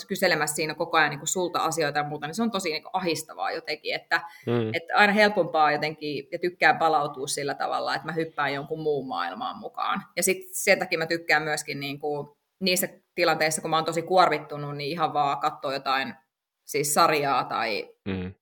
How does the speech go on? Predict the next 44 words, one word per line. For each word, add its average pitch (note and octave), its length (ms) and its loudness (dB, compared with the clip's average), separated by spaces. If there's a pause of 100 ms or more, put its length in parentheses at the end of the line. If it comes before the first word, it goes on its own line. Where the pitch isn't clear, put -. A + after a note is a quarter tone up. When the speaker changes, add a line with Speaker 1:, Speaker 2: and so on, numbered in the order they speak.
(160)
Speaker 1:
niinku, D3 440 -6
näin, F#3 220 4
koska F3+ 200 -2
siinä A3 240 2
sä G3+ 80 -2
pääset F3 340 4 (320)
johonkin, F#3+ 500 -6 (400)
jonkun A3+ 240 4
ihan A#3+ 180 4
muun F#3+ 180 4
maailman D#3+ 640 4
mukaan D3 420 0
ja D3+ 80 -2
siellä E3 200 2
on E3 80 -2
jonkun F3+ 220 -2
muun F3+ 220 2
ongelmat D3 520 -2
<laughs> - 40 4
ja C#4 140 6
siellä G4+ 300 8
on G#4 80 4
joku, C4+ 400 4
Speaker 2:
Mm. C4 40 4 (420)
Speaker 1:
joku C#4+ 300 6
muu A#3+ 320 10
tarina, F3+ 640 4
mihin G3+ 200 0
sä G#3 80 -2
pääset E3 360 2
sukeltaa D3 580 2
ja - 100 -2
tavallaan D3 580 0
voit, C#3 260 -4
niinku, - 400 -10
hetkeksi - 400 -6
aikaa - 460 -4
ihan D3 220 -4
vaan - 200 -4
relata - 340 -4 (260)
siitä D#3 260 -4
sun D3+ 200 -2
Speaker 2:
Joo. F#3+ 80 2
Speaker 1:
omasta. - 320 -4